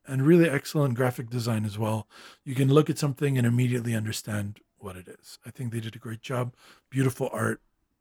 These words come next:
top-notch des-, production. Hats off. Um, I really also like the generational thing, because when you start the next generation, it can feel a little bit like you're starting all over again,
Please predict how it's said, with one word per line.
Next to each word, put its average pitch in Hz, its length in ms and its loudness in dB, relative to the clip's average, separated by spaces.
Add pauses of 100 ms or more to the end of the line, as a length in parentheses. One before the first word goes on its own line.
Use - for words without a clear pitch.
(200)
top-notch 147 600 2
des-, 113 200 -6 (220)
production. 123 500 -6 (380)
Hats 127 260 2
off. - 300 -16 (1000)
Um, 151 440 4 (640)
I 151 80 4
really 202 320 10
also 190 260 8
like 165 200 8
the 135 60 0
generational 127 880 6
thing, 202 300 -6 (100)
because 139 520 0 (1160)
when 175 160 4
you 180 80 8
start 196 300 4
the 180 40 6
next 160 180 4
generation, 147 440 2
it 131 160 -10
can 143 140 -2
feel 185 320 6
a 147 40 10
little 151 360 10
bit 147 240 6
like 120 260 0
you're 117 120 -4
starting 135 380 2
all 123 200 4
over 131 260 2
again, 180 400 -2